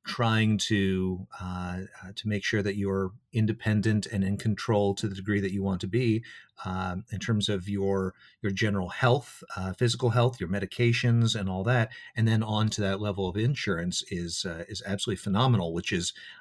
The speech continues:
I'm not gonna say even a two oh, uh, one level. That's a five oh one level class as far as I'm <laughs> concerned. Um, but you've talked about how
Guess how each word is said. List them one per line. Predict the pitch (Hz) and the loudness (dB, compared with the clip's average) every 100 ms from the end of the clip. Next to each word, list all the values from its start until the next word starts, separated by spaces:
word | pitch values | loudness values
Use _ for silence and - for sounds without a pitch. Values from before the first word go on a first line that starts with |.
| - | -2
I'm | 143 | 2
not | 127 98 | 2 2
gonna | 95 | 0
say | 87 - | -2 0
even | 98 92 80 | 0 -2 -6
a | - | -8
two | - - 175 | -4 2 4
oh, | 104 95 95 92 _ _ _ - - | 4 4 2 -2 _ _ _ -14 -6
uh, | 92 92 90 | -2 -2 -2
one | 95 107 104 98 | -2 2 2 2
level. | 95 98 98 | 2 2 2
That's | 117 | 0
a | 92 | -4
five | - - 131 117 | -4 2 4 4
oh | 104 | 2
one | 98 98 | 2 0
level | 98 92 | -2 -4
class | - 110 92 90 | -6 -4 -4 -4
as | 92 | -8
far | - 101 | -6 -6
as | 95 | -4
I'm | 101 | -4
<laughs> | 104 | -2
concerned. | - 127 - 98 80 76 - - - - - | -2 0 0 0 -2 -8 -16 -18 -16 -14 0
Um, | 123 117 113 120 _ _ _ _ _ - | 4 6 4 -2 _ _ _ _ _ 2
but | 131 127 - _ _ | 4 4 -2 _ _
you've | - 131 | -4 -4
talked | - 185 240 190 | 0 2 2 2
about | 135 127 123 120 120 - - _ _ _ _ _ - | 2 4 6 4 2 -8 -20 _ _ _ _ _ -8
how | - 135 135 123 120 120 113 | -2 2 4 6 6 6 6